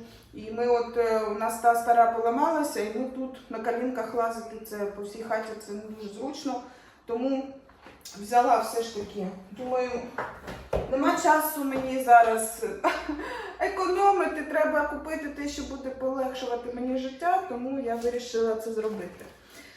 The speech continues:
Понабирала прокладок. Це, ну, прийшлося взяти Always, тому що нічого не було. Я взяла ось такі бі-, бівола якісь, бо не понімаю, там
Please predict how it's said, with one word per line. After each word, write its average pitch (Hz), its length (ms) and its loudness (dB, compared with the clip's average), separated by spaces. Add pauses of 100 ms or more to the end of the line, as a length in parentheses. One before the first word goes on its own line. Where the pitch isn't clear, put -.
Понабирала 339 720 8
прокладок. 226 720 4 (460)
Це, 294 160 -6 (160)
ну, 320 140 0 (600)
прийшлося 285 640 0
взяти 254 480 4
Always, 285 460 -2
тому 269 200 -4
що 254 140 -6
нічого 240 400 -4
не 233 80 0
було. 277 400 0 (560)
Я 247 180 0
взяла 254 480 2
ось 226 140 -6
такі 233 320 -6
бі-, 294 240 -4 (1500)
бівола 277 680 2
якісь, 311 720 -6 (640)
бо 277 220 -6
не 311 120 2
понімаю, 302 680 2
там 277 160 -2